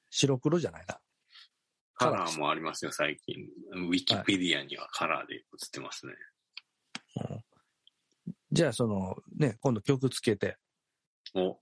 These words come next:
Speaker 2: 出しましょうか、
Speaker 1: あの、
Speaker 2: ここで。
Speaker 1: はい。はい、お願いします。あの、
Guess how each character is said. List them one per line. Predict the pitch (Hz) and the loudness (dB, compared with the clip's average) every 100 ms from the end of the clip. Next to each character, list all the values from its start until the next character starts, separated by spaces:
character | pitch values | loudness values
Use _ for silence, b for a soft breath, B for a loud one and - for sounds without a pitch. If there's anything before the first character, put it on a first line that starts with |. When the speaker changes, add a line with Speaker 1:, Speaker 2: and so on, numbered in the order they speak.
| _ _ | _ _
Speaker 2:
出 | 82 | -2
し | - | 0
ま | 90 | -2
し | 90 | -2
ょ | |
う | 87 | 2
か、 | - | 2
Speaker 1:
あ | 107 | 2
の、 | 98 | 0
Speaker 2:
こ | 92 | -2
こ | 87 | -2
で。 | - - - | -4 -8 -2
Speaker 1:
は | 127 104 | 2 2
い。 | 90 _ _ - - | 0 _ _ -20 0
は | 123 104 | 0 2
い、 | - | 2
お | |
願 | 120 113 | 4 4
い | 107 | 2
し | 107 | 0
ま | |
す。 | 98 104 | -2 0
あ | 101 98 | 2 2
の、 | 95 92 92 - | 2 2 0 -2